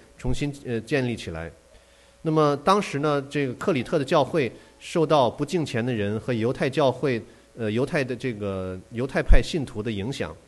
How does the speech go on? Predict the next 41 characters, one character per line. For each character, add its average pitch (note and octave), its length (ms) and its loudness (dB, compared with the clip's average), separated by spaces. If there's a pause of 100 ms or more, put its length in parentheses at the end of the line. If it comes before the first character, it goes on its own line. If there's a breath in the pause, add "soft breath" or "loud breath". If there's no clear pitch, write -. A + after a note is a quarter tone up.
(920)
而 C3+ 120 -2
且 D3 160 0
呢， A2 100 -2
教 C#3+ 180 4
会 B2+ 240 -2 (260 loud breath)
缺 F3 160 0
乏 D#3 140 4
领 A#2 220 -2
袖， A#2 240 -4
信 D3 240 -6
徒 - 120 -8
的 B2 80 0
道 C3 200 2
德 A#2+ 120 0
水 G#2+ 160 -4
平 G2+ 220 -8
低 C#3+ 160 -6
落。 C#3+ 200 -4 (360 loud breath)
所 - 120 -2
以 D3 60 2
呢， C3+ 140 0
保 A#2 180 2
罗 A2+ 140 2
认 D3+ 160 2
为 A#2 140 0
要， C3+ 220 2 (200 loud breath)
要 E3+ 100 2
补 G#2+ 220 -4
救 D#3 260 2
克 E3+ 200 -2
里 A#2 100 0
特 C3 260 0 (160)
教 D#3 160 0
会 D#3 140 -2
的 C#3 80 -2
问 D3+ 160 -2
题 G#2+ 160 -6
呢， G2+ 180 -4 (160 loud breath)
要 C#3 140 0
强 A#2+ 200 -4
调， D3 140 2